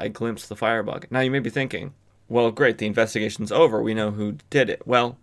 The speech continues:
the Spectre doesn't tell. The Spectre tells the ghost, "Thank you for the information. I assure you that the cold-blooded killers responsible for your death will pay for their sins."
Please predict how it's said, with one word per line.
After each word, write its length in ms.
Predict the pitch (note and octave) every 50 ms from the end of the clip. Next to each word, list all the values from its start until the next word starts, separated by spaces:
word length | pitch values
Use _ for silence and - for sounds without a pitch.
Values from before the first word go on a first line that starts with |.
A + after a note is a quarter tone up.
| _ _ -
the 100 | A#2 A2+
Spectre 300 | - - C3+ C3+ - B2
doesn't 240 | A#2 A2+ A2 G#2+
tell. 340 | - - G#2+ A2 - - - _ - - - - _ _
The 60 | -
Spectre 320 | - C3 C3+ C3+ - A#2+
tells 380 | A2 - C3+ B2 A#2 A#2 A2 -
the 220 | G2+ G#2 G#2 G2
ghost, 520 | - D2+ - A2 G#2 G#2 G2+ - - - - _
"Thank 240 | - B2 A#2 A2+ -
you 80 | A2+ G#2
for 180 | - - G#2+
the 80 | G#2 G#2+
information. 500 | G#2+ G#2 - G#2 A2+ A2+ A2 - G2 - -
I 100 | G#2+ G#2
assure 260 | G#2 G2+ - - G#2+
you 120 | G#2+ G#2
that 160 | G2 G2 F2
the 60 | - -
cold-blooded 560 | - - G#2 G#2+ G#2 - F#2+ F#2 F2 D2 -
killers 400 | - - B2 A2 G2 F2+ F#2+ - - - - - - - _
responsible 560 | - A2+ - - - C3+ C#3 C3+ - A2+ A2+ G#2+
for 140 | - -
your 80 | G#2 G#2
death 420 | G#2 - C3+ C3+ B2 A#2 - - _ - - - - _ _
will 120 | - -
pay 240 | - - - A#2 A2
for 160 | - - A2
their 160 | G#2 G#2 F#2+
sins." 720 | G2 - - - - F#3+ F3 G#2 - - - - - -